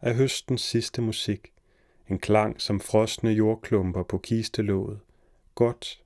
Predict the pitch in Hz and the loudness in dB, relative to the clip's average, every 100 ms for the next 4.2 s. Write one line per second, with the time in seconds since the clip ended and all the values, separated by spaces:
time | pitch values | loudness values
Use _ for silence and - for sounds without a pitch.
0 | _ 101 92 - - 104 _ _ _ _ | _ -2 -2 -4 -4 -6 _ _ _ _
1 | _ _ _ _ _ _ _ - 98 95 | _ _ _ _ _ _ _ 0 2 2
2 | - 104 - 104 104 107 107 107 - - | -2 -4 2 2 4 2 0 -2 -4 -2
3 | 107 107 117 - 120 113 113 - 101 104 | 0 0 -2 -2 -4 -4 -10 0 0 0
4 | - 107 | -4 -4